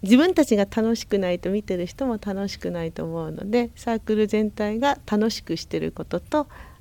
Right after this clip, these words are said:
あと強制をしない。あの、お休みが欲しい人はちゃんとお休みをするし、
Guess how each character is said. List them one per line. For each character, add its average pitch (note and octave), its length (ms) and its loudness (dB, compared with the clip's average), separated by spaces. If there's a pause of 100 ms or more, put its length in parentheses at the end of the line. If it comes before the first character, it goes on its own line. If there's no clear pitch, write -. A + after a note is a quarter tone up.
(100)
あ A3+ 120 -12
と C4 180 2 (280)
強 D#4 200 4
制 C#4 240 4
を B3 80 6
し A3 160 -4
な F#3 140 -2
い。 - 100 -4 (260)
あ F3 120 -6
の、 D#3 80 -2
お F#3+ 60 2
休 G#3+ 260 2
み G3+ 160 0
が F#3 120 2
欲 G3+ 160 0
し G3+ 140 -4
い C4+ 60 2
人 D#4 160 0
は B3 80 2
ち F#3+ 100 -6
ゃ F3+ 60 -4
ん F3+ 60 -6
と D#3+ 120 -4
お E3+ 60 -4
休 E3 300 -6
み E3+ 180 -4
を E3 80 -4
す F3+ 180 -6
る F#3 120 -4
し、 E4 340 -2